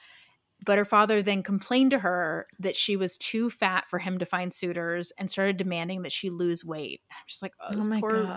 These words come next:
Speaker 1: little
Speaker 2: God.
Speaker 1: sixteen-year-old or fifteen-year-old girl who's been abused her whole life is now," like, they didn't have a scale at their home, so they made her go to the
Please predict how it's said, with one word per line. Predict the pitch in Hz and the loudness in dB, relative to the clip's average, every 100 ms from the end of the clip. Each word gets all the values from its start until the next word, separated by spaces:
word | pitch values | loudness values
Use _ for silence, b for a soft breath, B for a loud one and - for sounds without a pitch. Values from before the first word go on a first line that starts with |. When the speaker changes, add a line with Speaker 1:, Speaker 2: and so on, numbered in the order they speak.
| 202 | -6
Speaker 1:
little | 202 190 | -4 -4
Speaker 2:
God. | 170 | -2
Speaker 1:
sixteen-year-old | 170 - 226 220 - 254 226 208 196 180 | -4 -2 -4 -4 -4 0 0 0 -2 -2
or | 175 | -4
fifteen-year-old | 175 233 220 247 214 190 180 | 0 0 0 -2 0 0 -2
girl | 175 175 175 175 | -2 -2 0 -2
who's | - 175 | -4 -6
been | - 160 | -6 -6
abused | - 180 196 202 | -4 -2 -2 -2
her | 214 | 0
whole | 196 | 2
life | 165 147 147 | 2 0 -2
is | 165 | -6
now," | 165 156 156 151 156 B B B | -4 -2 -2 -2 -6 B B B
like, | 196 | 6
they | 202 | 8
didn't | 226 226 | 8 8
have | 226 | 4
a | 190 | 4
scale | - - 151 185 175 | 2 0 4 6 4
at | - | 2
their | 175 | -2
home, | - 170 190 208 | -2 0 2 2
so | - | 2
they | 196 | 0
made | 190 170 180 | -2 -2 -4
her | - | -2
go | 185 175 165 175 | -2 2 2 2
to | - 175 | -2 -6
the | 185 | -8